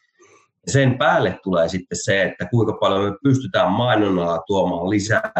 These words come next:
myyntiä, tai että kuinka paljon vaikka alennukset sitten vaikuttaa itse asiassa vaikka meidän, tota, ö, katteeseen ja,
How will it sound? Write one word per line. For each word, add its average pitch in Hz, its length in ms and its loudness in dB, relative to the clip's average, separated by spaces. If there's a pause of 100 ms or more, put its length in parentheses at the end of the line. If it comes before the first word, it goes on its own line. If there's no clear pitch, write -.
(160)
myyntiä, 80 760 -6 (300)
tai 95 180 2
että 113 140 -4
kuinka 110 280 0
paljon 95 340 -2
vaikka 98 360 -4 (260)
alennukset 104 580 0
sitten 110 340 -6
vaikuttaa 110 640 0
itse 101 240 -2
asiassa 107 460 -2
vaikka 107 280 -4
meidän, 101 280 0
tota, 104 440 -2 (520)
ö, 104 40 2 (260)
katteeseen 85 880 -2 (680)
ja, 90 120 -2